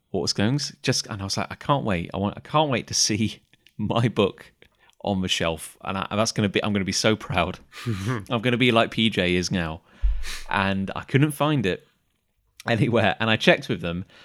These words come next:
and they were like, "Oh, yeah, we only got it in for the, the festival, uh, and then we sent it back <laughs> to,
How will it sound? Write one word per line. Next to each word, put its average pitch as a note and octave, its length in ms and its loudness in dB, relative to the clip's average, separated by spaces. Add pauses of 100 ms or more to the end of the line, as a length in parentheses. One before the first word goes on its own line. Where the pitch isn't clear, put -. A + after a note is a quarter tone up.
(300)
and G#2 160 0
they G#2+ 80 4
were G#2 140 4
like, G2 300 2 (260)
"Oh, D#3 460 10
yeah, A#2+ 160 8
we C3 180 6
only D3+ 160 4
got C3+ 160 4
it B2+ 100 2
in A#2 200 2
for G#2 420 2
the, F2+ 480 -2
the - 80 -6
festival, F2 640 2 (340)
uh, F#2+ 200 4
and A2+ 120 2
then A#2 140 2
we B2 80 4
sent A#2+ 320 4
it - 100 0
back F#2 380 -6 (160)
<laughs> - 160 -16
to, - 920 6